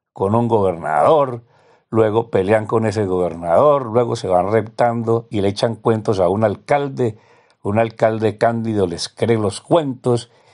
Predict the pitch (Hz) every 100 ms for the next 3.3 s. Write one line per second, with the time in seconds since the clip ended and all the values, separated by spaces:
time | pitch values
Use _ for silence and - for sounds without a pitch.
0 | _ 113 110 107 139 160 151 151 160 165
1 | 143 165 - 151 131 165 170 151 120 104
2 | - 117 127 143 160 - 127 123 147 139
3 | 95 - -